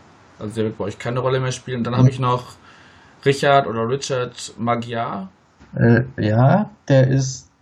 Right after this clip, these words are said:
Speaker 1: Der hat was am
Speaker 2: Innenver-,
Speaker 1: Knie.
Speaker 2: der ist Innenverteidiger, der hat aktuell Knieprobleme und niemand weiß so genau. Also er sollte eigentlich schon letzten Freitag wieder mehr oder weniger fit sein. War nicht so. Wir hoffen, also man hofft, dass er jetzt fit ist. Wobei tatsächlich seitdem Marco Caligiuri wieder fit ist,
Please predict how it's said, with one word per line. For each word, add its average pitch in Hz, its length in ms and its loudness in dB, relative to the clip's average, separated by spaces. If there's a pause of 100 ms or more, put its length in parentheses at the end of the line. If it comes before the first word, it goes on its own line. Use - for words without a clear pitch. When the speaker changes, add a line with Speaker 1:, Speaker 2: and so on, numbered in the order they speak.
(120)
Speaker 1:
Der 127 100 -10
hat 117 60 -14
was 127 140 -8
am 117 80 -8
Speaker 2:
Innenver-, 165 200 -10
Speaker 1:
Knie. 104 240 -10 (480)
Speaker 2:
der 127 100 6
ist 131 100 4
Innenverteidiger, 170 640 0
der 139 100 2
hat 139 120 0
aktuell 131 240 0
Knieprobleme 143 840 2 (440)
und 131 160 4
niemand 135 260 6
weiß 120 180 4
so 139 60 -2
genau. 123 180 -2
Also 135 220 -2
er 135 300 0
sollte 151 480 0
eigentlich 147 280 0
schon 131 100 -2
letzten 131 260 2
Freitag 131 400 2
wieder 127 160 4
mehr 120 140 2
oder 120 80 0
weniger 117 200 0
fit 123 240 -4
sein. 120 540 0 (460)
War 117 220 2
nicht 147 180 2
so. 151 280 -2 (240)
Wir 127 140 4
hoffen, 127 440 0
also 127 140 0
man 123 160 6
hofft, 135 260 2
dass 131 100 4
er 127 80 4
jetzt 123 200 -2
fit 131 220 -4
ist. 160 380 -8
Wobei 123 500 4
tatsächlich 131 440 2
seitdem 123 260 2
Marco 120 220 0
Caligiuri 127 460 2
wieder 107 180 0
fit 127 200 -6
ist, 131 300 -2